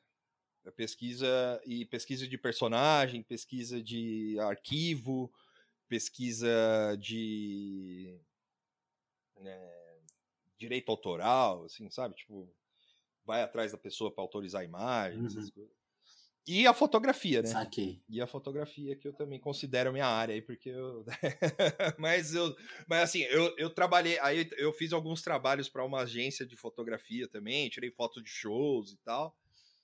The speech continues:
Speaker 1: mas, é, na área de fotojornalismo mesmo, que era o que eu queria quando eu, eu decidi ser jornalista, assim, eu não consegui.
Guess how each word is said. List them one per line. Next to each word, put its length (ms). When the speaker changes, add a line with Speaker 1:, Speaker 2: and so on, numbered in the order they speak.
Speaker 1:
mas, 720
é, 280
na 100
área 320
de 100
fotojornalismo 840
mesmo, 180
que 100
era 120
o 20
que 80
eu 80
queria 400
quando 240
eu, 320
eu 540
decidi 400
ser 640
jornalista, 580
assim, 320
eu 120
não 60
consegui. 440